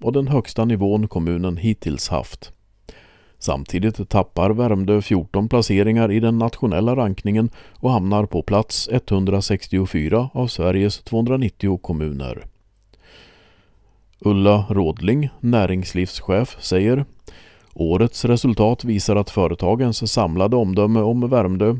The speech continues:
ligger kvar på en hög nivå, vilket är något vi hela tiden strävar efter. Samtidigt ser vi att det finns områden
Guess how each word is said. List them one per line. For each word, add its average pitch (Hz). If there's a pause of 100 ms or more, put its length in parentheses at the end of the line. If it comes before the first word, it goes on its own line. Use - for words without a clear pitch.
ligger 85
kvar 117
på 143
en 139
hög 107
nivå, 82 (420)
vilket 76
är -
något 87
vi 92
hela 98
tiden 104
strävar 95
efter. 76 (640)
Samtidigt 139
ser 113
vi 117
att 110
det 113
finns 110
områden 113